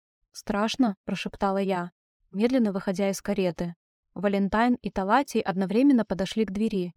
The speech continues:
чтобы подать руку. Я посмотрела на мужчин и приняла ладонь эльфа. "Проходите, не задерживайте кареты". К нам подскочил сухопарый мужчина в длинном камзоле. Волосы на его голове торчали в разные стороны,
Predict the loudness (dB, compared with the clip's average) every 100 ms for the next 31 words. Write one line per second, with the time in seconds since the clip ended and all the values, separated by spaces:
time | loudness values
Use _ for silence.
0 | _ -8 -4 -2 0 0 0 0 0 -2
1 | -8 -8 _ _ _ -2 0 0 -2 -2
2 | 0 0 0 0 -4 -4 -2 -2 -2 -8
3 | -6 -4 -2 2 2 2 0 -4 -4 -6
4 | -4 -6 -6 _ _ _ _ _ _ _
5 | -6 -4 0 0 0 0 0 0 2 2
6 | 0 -2 -2 -2 -2 0 0 -2 -8 -10
7 | _ _ -2 2 2 -2 -4 -6 0 0
8 | 0 -4 -2 -2 0 0 -2 0 0 0
9 | 2 2 2 0 0 0 0 0 0 -6
10 | -10 _ _ 0 2 2 0 0 2 0
11 | 0 0 2 2 0 -2 0 2 2 -2
12 | 0 -2 -2 -2 -2 -2 -4